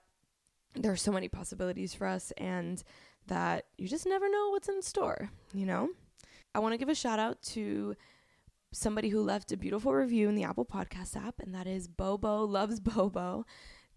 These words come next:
The review says, "I just finally listened to a podcast after wanting to for months, and I'm so glad I did. She has the content that someone who is just stepping into her twenties wants to hear.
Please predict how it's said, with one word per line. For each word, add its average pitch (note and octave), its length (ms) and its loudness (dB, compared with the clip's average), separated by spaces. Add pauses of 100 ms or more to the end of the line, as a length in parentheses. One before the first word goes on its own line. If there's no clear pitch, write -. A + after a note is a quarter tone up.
The G#3+ 200 -2
review A#3 380 2
says, A3 440 4
"I A3 220 0
just C4 560 0
finally A3+ 460 2
listened G3 420 -2
to G3+ 180 -2
a F#3+ 40 -2
podcast F#3 540 -4
after - 260 -2
wanting F#3 280 0
to F#3 100 -8
for F#3+ 160 -6
months, F3+ 520 -6
and F#3+ 140 -6
I'm F3+ 160 -6
so B3+ 220 0
glad A#3 220 -2
I G3+ 100 2
did. - 260 -4 (540)
She - 200 0
has G#3 140 2
the - 80 -6
content B3+ 460 2 (200)
that - 200 -2
someone A#3 420 0
who G#3+ 180 2
is G3 320 0
just F#3+ 280 0
stepping F#3+ 260 -4
into G3 220 0
her F#3 60 2
twenties F3+ 420 -6
wants F3 240 -6
to F#3 80 -8
hear. F3 380 -6